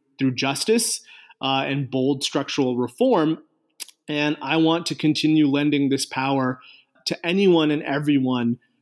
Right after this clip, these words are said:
who is trying to do right by their communities. And I think that's something that indirectly is a major benefit of putting together, uh, this campaign, is that,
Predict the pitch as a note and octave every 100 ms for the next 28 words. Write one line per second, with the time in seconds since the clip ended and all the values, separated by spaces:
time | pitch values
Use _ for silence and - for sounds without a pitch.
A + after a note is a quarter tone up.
0 | _ - E3+ D3+ C#3+ - D3+ D3+ D#3 D3
1 | C#3+ C#3 C3 C3 C#3 C3+ B2+ B2+ B2+ B2+
2 | C#3+ G#3 D#3 C3+ B2+ B2+ B2+ B2+ C#3+ C#3
3 | C#3 C3 B2+ - C3+ C3 C3+ C3 B2+ B2
4 | - _ - _ E3 E3+ D3+ C3+ C#3 D3+
5 | C3+ C3 C3 A#2+ B2+ C3+ C3+ C3 C3 A#2+
6 | C3 D3 - B2+ A#2+ - C3+ B2+ B2+ B2
7 | B2+ A#2+ _ _ _ _ B2+ B2 B2 C#3
8 | - C#3 B2+ C#3 D#3 D#3 C3 B2+ B2+ B2